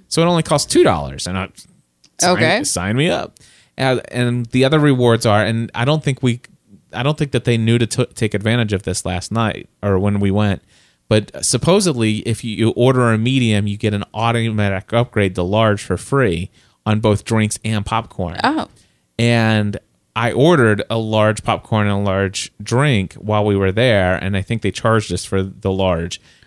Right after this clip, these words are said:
Speaker 1: when they should have charged us for
Speaker 2: For
Speaker 1: medium
Speaker 2: medium.
Speaker 1: and gave us free upgrades
Speaker 2: Right.
Speaker 1: to those.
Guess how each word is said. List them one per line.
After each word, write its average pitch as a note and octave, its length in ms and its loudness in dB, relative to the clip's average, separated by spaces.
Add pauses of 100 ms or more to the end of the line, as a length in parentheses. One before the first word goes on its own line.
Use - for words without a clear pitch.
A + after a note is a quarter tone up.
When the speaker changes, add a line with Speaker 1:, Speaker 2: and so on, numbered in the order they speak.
(100)
Speaker 1:
when G#2 160 0
they G2 100 0
should D3+ 320 -2
have C3 100 2
charged G#2 300 2
us G2+ 100 -2
for G#2 140 -4
Speaker 2:
For G2+ 60 -2
Speaker 1:
medium D#3+ 320 2
Speaker 2:
medium. C#3+ 160 0
Speaker 1:
and C3 40 0
gave G#2+ 160 0
us G2+ 120 -2
free G2+ 260 -2
upgrades G2 500 -4
Speaker 2:
Right. D3 140 -4
Speaker 1:
to F2+ 80 -2
those. A1+ 280 -6